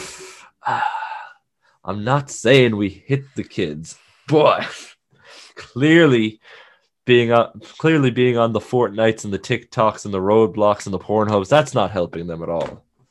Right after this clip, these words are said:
Anyway,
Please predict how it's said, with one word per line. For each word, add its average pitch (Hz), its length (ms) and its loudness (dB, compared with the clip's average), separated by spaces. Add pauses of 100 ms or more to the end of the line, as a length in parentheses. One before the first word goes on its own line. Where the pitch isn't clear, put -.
(2000)
Anyway, 110 600 6